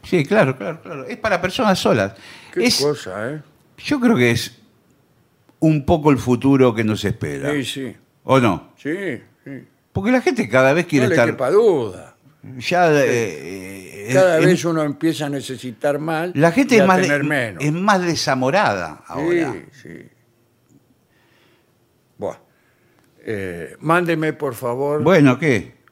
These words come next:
Speaker 1: ¿Un
Speaker 2: Sí.
Speaker 1: abrazador?
Speaker 2: un abrazador,
Speaker 1: Sí.
Speaker 2: mándenme a las cinco de la tarde.
Speaker 1: <laughs> Bueno.
Speaker 2: Eh, espantapájaros humanos.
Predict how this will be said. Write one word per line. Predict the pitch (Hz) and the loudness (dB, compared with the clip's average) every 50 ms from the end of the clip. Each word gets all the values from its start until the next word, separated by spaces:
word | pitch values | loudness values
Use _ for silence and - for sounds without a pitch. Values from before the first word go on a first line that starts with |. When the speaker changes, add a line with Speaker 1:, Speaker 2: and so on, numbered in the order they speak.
| _ - | _ -4
Speaker 1:
¿Un | 110 123 | -2 0
Speaker 2:
Sí. | 127 | 0
Speaker 1:
abrazador? | 113 120 123 117 117 107 - 127 123 139 165 185 208 190 170 - | 0 2 2 2 2 0 2 2 4 4 4 4 4 2 0 -4
Speaker 2:
un | - 147 147 | -6 -4 -2
abrazador, | 147 143 143 143 147 143 - - 143 147 156 156 160 156 156 156 160 160 - - _ | -2 0 0 2 2 0 0 0 0 2 2 2 2 2 2 2 0 -4 -10 -16 _
Speaker 1:
Sí. | - - 113 107 101 | -6 -2 0 0 2
Speaker 2:
mándenme | 143 147 147 147 147 143 143 143 135 135 110 | 2 0 0 -2 -4 -4 -4 -4 -6 -6 -4
a | 135 139 139 | -2 0 2
las | 143 139 131 | 2 2 2
cinco | - 165 160 156 160 | 0 -2 -2 0 0
de | 139 | 0
la | 135 131 117 104 | 0 0 -2 -4
tarde. | - 92 87 87 98 107 | -6 -8 -6 -4 -4 -2
Speaker 1:
<laughs> | - - 156 151 - - - 151 - - | 0 2 2 2 2 0 -2 -2 -2 -2
Bueno. | 104 107 104 98 - - - - - - - - - _ _ - | -2 -2 -2 -2 -6 -12 -20 -20 -20 -20 -20 -20 -20 _ _ -2
Speaker 2:
Eh, | 151 151 156 156 151 | 0 2 4 4 2
espantapájaros | - - 190 185 180 - 190 190 185 - - 240 156 170 185 165 151 117 | 2 2 2 2 2 2 0 0 0 0 -2 0 0 2 2 2 2 0
humanos. | 135 127 120 101 80 85 85 87 87 85 87 | -2 -4 -4 -6 -8 -12 -14 -16 -16 -16 -18